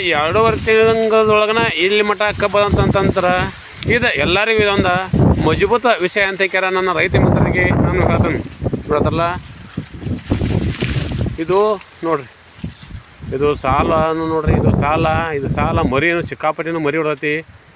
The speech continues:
ಮತ್ತು ಮರಿ ಹೊಡೆದ್ರೂ ಪ್ರತಿಯೊಂದು ದೀಟನು ಭಾರಿ ಐತಿ, ಅಗದಿ ಜಬರ್ದಸ್ತ್ ತಮಗೆ ದೀಟ್ ಐತಿ. ನೋಡ್ರಿ, ಅಗದಿ ಫುಲ್ ಹೆಲ್ದಿನೇ ಐತಿ,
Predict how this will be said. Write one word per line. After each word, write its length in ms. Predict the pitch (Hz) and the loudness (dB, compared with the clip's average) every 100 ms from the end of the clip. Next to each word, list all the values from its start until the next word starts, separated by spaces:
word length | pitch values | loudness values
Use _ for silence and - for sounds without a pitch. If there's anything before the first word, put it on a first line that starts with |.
| - - | -12 -2
ಮತ್ತು 200 | 160 175 170 | 0 0 2
ಮರಿ 140 | 143 202 | 2 2
ಹೊಡೆದ್ರೂ 380 | 196 180 175 175 175 165 | 2 2 2 2 0 -2
ಪ್ರತಿಯೊಂದು 460 | 131 - 185 196 196 | -6 -2 0 2 2
ದೀಟನು 340 | 208 214 233 247 151 - 131 | 2 2 2 2 0 -6 -2
ಭಾರಿ 220 | 135 190 196 | 0 2 0
ಐತಿ, 140 | 135 - - - - - - - - - | -4 -12 -18 -18 -16 -16 -14 -14 -12 -4
ಅಗದಿ 260 | 131 180 226 220 156 - - - - 120 | 0 2 2 2 0 -6 -18 -18 -8 -4
ಜಬರ್ದಸ್ತ್ 400 | 147 175 208 - | 0 2 0 0
ತಮಗೆ 320 | 196 180 175 170 175 - 147 | -2 0 2 2 0 -2 -2
ದೀಟ್ 200 | 160 156 | -2 -2
ಐತಿ. 180 | 147 113 - - - - - - - - - - - - - - - - - - - - - - - 127 | -2 -4 -6 -18 -20 -20 -20 -20 -20 -20 -20 -20 -20 -18 -18 -18 -20 -20 -18 -18 -16 -18 -18 -16 -14 -8
ನೋಡ್ರಿ, 220 | 123 101 - - - - - - - - - - - - - 123 | -8 -8 -12 -20 -20 -20 -20 -20 -20 -20 -20 -20 -20 -20 -10 -6
ಅಗದಿ 200 | 156 160 | -4 -4
ಫುಲ್ 140 | 160 147 | -6 -4
ಹೆಲ್ದಿನೇ 320 | 127 135 156 147 | -2 0 0 0
ಐತಿ, 180 | 135 | -2